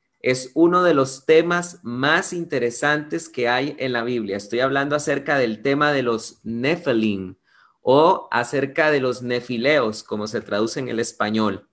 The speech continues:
o para los que aún todavía no, no manejan estos términos, hoy vamos a estar hablando sobre los gigantes que habla la Biblia. Así que vamos a tener hoy un estudio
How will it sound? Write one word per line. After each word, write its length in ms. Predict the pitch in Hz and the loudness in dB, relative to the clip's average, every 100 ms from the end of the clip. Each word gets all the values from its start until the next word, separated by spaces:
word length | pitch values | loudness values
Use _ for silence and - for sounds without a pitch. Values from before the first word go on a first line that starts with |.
| _ | _
o 280 | 113 113 107 | -2 0 2
para 200 | 113 110 | 2 2
los 180 | 107 107 | 2 -2
que 100 | 113 | -2
aún 240 | 107 127 | 0 0
todavía 560 | 135 151 139 139 147 123 | 4 4 6 4 2 0
no, 540 | 120 127 139 110 107 _ _ _ _ _ | -2 0 0 -2 -6 _ _ _ _ _
no 160 | 113 120 | -2 2
manejan 400 | 139 143 160 156 | 2 2 0 -2
estos 320 | 156 143 139 | -2 -4 -2
términos, 560 | 156 165 185 196 190 - | 0 2 2 0 -2 -2
hoy 120 | 127 | -2
vamos 260 | 131 151 151 | 0 -2 -4
a 40 | |
estar 200 | - 143 | -2 0
hablando 300 | 147 147 147 | 2 0 -2
sobre 240 | 143 123 | -4 -2
los 160 | 120 117 | 0 -2
gigantes 720 | - 117 139 175 170 90 - _ | -4 -2 0 0 -4 -8 -10 _
que 160 | - 127 | -2 2
habla 260 | 123 139 | 2 2
la 160 | 135 120 | 2 2
Biblia. 540 | 135 147 113 95 95 - | 0 -2 -2 -4 -8 -8
Así 340 | 110 - 123 | -6 -6 -6
que 440 | - 156 139 - _ - - - | 0 0 -2 -12 _ -20 -20 -2
vamos 280 | 113 151 180 | 0 0 0
a 120 | 165 | -2
tener 220 | 147 147 | 0 0
hoy 160 | 151 156 | 0 -2
un 80 | |
estudio 640 | 151 - 156 156 160 160 | -8 -6 -4 0 -2 -4